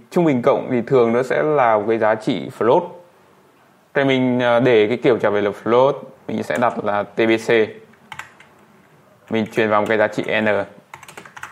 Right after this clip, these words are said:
Thì lúc này, ờ, mình sẽ có float A.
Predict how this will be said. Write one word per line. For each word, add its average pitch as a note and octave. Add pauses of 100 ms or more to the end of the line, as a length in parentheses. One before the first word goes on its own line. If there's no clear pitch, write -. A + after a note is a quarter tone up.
(880)
Thì D3
lúc G3
này, B2+ (680)
ờ, -
mình A#2
sẽ E2+
có A#2 (100)
float A#2+ (1200)
A. B2